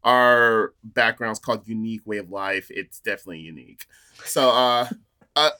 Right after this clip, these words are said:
a lot of cooking, a lot, a lot of cooking my own food there. I started off being vegetarian for a couple of years, like, five years before I went vegan.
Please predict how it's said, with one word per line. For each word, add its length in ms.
a 120
lot 260
of 160
cooking, 540
a 100
lot, 540
a 60
lot 440
of 220
cooking 420
my 220
own 320
food 420
there. 240
I 80
started 400
off 220
being 240
vegetarian 880
for 220
a 40
couple 400
of 60
years, 440
like, 200
five 280
years 340
before 280
I 40
went 300
vegan. 460